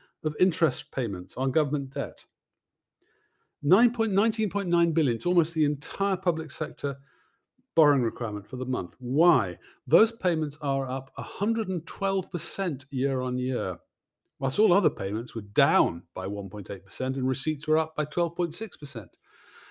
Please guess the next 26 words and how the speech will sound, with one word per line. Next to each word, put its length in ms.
If 160
you 80
look 180
at 100
those 240
in 200
interest 360
repayments, 640
they 180
are 80
also 500
accounted 500
for 100
tw-, 420
full 360
twenty-three 720
percent 380
of 80
spending, 520
which 260
is, 240
wait 240
for 240
it, 160
six 440
point 360